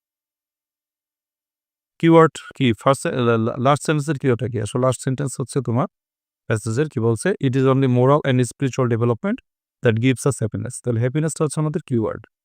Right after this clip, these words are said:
তো হ্যাপিনেসটাকে আমরা নিয়ে নিলাম লাস্ট সেন্টেন্সে। তাহলে আমরা এখানে লিখবো হচ্ছে ওই টেকনিকটা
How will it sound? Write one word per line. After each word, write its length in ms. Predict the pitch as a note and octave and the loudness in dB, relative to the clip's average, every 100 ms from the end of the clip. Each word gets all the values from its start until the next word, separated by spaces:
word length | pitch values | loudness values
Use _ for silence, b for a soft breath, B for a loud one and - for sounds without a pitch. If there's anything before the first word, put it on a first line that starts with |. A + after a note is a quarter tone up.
| _ _ _ | _ _ _
তো 80 | - | 0
হ্যাপিনেসটাকে 600 | A#2+ E3+ D#3 D#3+ E3 D3 | 2 2 0 0 -2 0
আমরা 160 | D3 D3 | 2 2
নিয়ে 200 | C3+ C3 | 4 4
নিলাম 220 | A#2+ E3 | 4 2
লাস্ট 200 | B2 A2 | 0 -2
সেন্টেন্সে। 460 | C3 A#2 A#2+ - F#3 | -2 -2 -2 -2 -4
তাহলে 300 | - A#2 A#2 | -2 -2 0
আমরা 220 | A2+ C#3 - _ _ _ A#2 | 0 -2 -4 _ _ _ -4
এখানে 220 | A#2+ B2 | 0 2
লিখবো 260 | A#2+ A2+ B2+ | 2 2 -2
হচ্ছে 240 | B2 - G3+ - _ _ _ _ _ _ _ _ _ _ _ _ - | -2 -2 -4 -4 _ _ _ _ _ _ _ _ _ _ _ _ -4
ওই 120 | C3+ B2 | 0 2
টেকনিকটা 500 | D#3+ - D#3 D3 | 2 0 -2 4